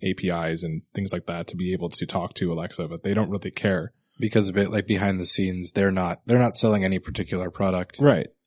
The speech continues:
Speaker 1: And that's why Alexa's, w-, uh, that's why the ecosystem is winning, because it has such integration with a wide variety of cus-, of different, uh, endpoints like Uber and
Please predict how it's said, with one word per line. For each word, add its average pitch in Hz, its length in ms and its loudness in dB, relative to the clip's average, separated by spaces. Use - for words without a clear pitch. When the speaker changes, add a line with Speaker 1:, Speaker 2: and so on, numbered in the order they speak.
Speaker 1:
And 113 80 6
that's 113 160 4
why 113 100 6
Alexa's, 104 280 2
w-, 98 220 -2
uh, 107 120 2
that's 104 240 2
why 98 180 4
the 92 100 2
ecosystem 95 580 -2
is 85 100 -4
winning, 92 380 2
because 85 580 -4
it 101 120 -4
has 90 420 -2
such 95 220 0
integration 95 600 -2
with 87 220 -4
a 101 100 -4
wide 92 320 0
variety 90 420 -2
of 85 100 -8
cus-, - 240 -2
of 90 200 -4
different, 95 400 -2
uh, 85 300 -4
endpoints 95 560 -2
like 71 160 -6
Uber 92 480 -2
and 82 240 -12